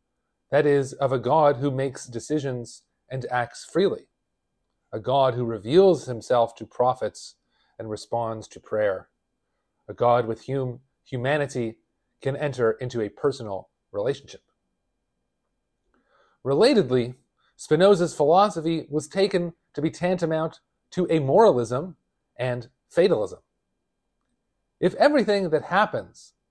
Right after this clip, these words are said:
happens necessarily, it would seem as though we cannot be held morally responsible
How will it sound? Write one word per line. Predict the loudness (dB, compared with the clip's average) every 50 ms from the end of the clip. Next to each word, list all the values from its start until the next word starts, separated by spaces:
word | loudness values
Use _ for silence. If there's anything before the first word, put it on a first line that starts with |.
| _ _ _
happens | -2 0 0 0 0 -6 -8 -10 -14 -20 -20 _ _ _
necessarily, | -12 -12 -12 -12 -8 0 4 4 4 4 2 -2 -14 _ _ _ _ _ _ _ _ _ _ _ _ _ _ _ _ _ _ _ _ _
it | -2
would | -2 -2 -2
seem | -2 -4 -2 0 2 2 2 2
as | 2 2 2 2 4
though | 4 4 4
we | 4 2 -4
cannot | -6 -8 -4 -2 2 2 2 2 0 -2
be | -6 -6
held | -4 0 4 6 6 6 6 2 -6 -8
morally | 0 4 6 8 8 6 6 4 0 -2 -2 -2
responsible | -4 -4 -4 -6 -8 -4 -4 -4 -2 -2 -2 0 0 0 0 -2 -6